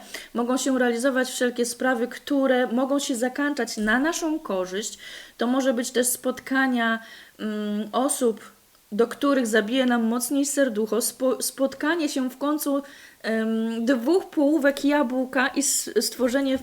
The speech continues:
większej, em, całości, pozytywnych czas,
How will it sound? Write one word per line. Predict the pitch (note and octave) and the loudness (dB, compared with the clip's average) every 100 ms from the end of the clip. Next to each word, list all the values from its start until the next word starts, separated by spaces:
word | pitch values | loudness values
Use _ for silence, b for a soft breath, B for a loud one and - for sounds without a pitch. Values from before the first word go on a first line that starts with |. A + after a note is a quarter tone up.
| - G3+ | -6 -14
większej, | G3+ C4 C4+ C4+ B3+ B3 B3 | -4 0 0 0 0 0 0
em, | - - F3+ F3 G3+ G#3+ G#3+ G#3+ G#3 G#3 F#3+ - | -6 -14 -14 -10 -8 -6 -6 -6 -6 -8 -12 -4
całości, | - D4 B3 G#3 - - G#3+ C#4+ B B - | 2 4 4 2 0 -4 -4 -4 B B 0
pozytywnych | C4+ C#4 C#4+ C4+ A3+ G#3 - | 2 2 0 -2 0 -4 -4
czas, | G#3 G#3 B3 | -2 0 -2